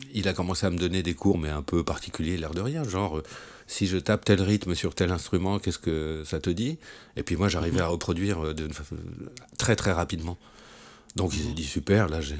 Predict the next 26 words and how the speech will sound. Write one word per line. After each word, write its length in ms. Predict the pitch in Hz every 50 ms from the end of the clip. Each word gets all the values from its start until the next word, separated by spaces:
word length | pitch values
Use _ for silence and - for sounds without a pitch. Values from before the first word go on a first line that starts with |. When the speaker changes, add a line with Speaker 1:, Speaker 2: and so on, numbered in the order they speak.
| 71 71
Speaker 1:
je 120 | 71 73
suis 160 | 65 - - 76
quelqu'un 320 | - 85 73 - 98 90
qui 100 | - -
est 40 | 87
intéressé 480 | 85 - 87 78 80 78 - - 92
et 120 | 95 92 80
qui 120 | - 82
est 40 | 78
intéressant. » 500 | 76 - 78 76 71 71 - 98 104 120 - - - - - - - - - - - - - -
Et, 80 | 71 76
euh, 240 | 76 71 71 69 67 -
comme 140 | - 69 71
ça, 160 | - 98 92
j'ai 100 | 73 76
appris 300 | 73 71 - - - 80
avec 260 | 76 73 71 - - 78
lui. 220 | 85 101 110 110
C'était, 420 | 95 - 78 - - 92 90 87
euh, 160 | 80 80 80 73 - - - - - - - - - - - - - - - -
comment 200 | 113 104 107 107
dire, 160 | 85 87 85 82
mon 220 | 92 98 101 104
entrée 580 | 107 107 104 - - - - 117 117 120 120 101 - - - -
en 120 | 92 90 90
musique 800 | 90 92 98 92 82 92 98 101 - - - - - - -